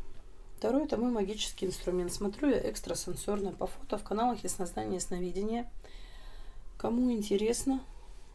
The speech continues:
читайте информацию под видео, берите контакт, но сначала прочитайте, во сколько можно обращаться. Время указано московское, почему-то говорит, "Ну, мы не знаем, какое время, как же, не знаем", большими буквами написано. Ну вот,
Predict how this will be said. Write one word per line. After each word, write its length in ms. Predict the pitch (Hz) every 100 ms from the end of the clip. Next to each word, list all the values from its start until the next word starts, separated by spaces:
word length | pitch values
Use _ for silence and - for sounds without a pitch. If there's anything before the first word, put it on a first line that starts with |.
| -
читайте 540 | - - 190 196 202
информацию 560 | 196 196 196 190 185 202
под 140 | 190
видео, 380 | 214 247 269 269 - - - - -
берите 320 | 202 208 196
контакт, 580 | - 196 196 285 311 -
но 100 | -
сначала 440 | 190 202 - 277 262
прочитайте, 840 | 233 202 220 - 208 208 208 208
во 120 | 190
сколько 580 | 196 - 196 190 - - - - - - - -
можно 320 | 196 185 180
обращаться. 500 | 175 202 320 330 226
Время 260 | 220 214
указано 360 | 185 196 180 185
московское, 560 | 190 233 - 339 - -
почему-то 380 | - 208 202
говорит, 220 | 190 196 202
"Ну, 60 |
мы 100 | 262
не 120 | 254
знаем, 260 | 220 220 214
какое 380 | 208 - 208 202
время, 320 | 202 202 196
как 200 | 202 202
же, 120 | 202
не 100 | 202
знаем", 220 | 214 220 202 180
большими 520 | 185 196 - 202 202
буквами 440 | 185 180 - 185 185
написано. 680 | 185 - 214 - 190 185 - - - - - - - - -
Ну 140 | 208
вот, 240 | 233 359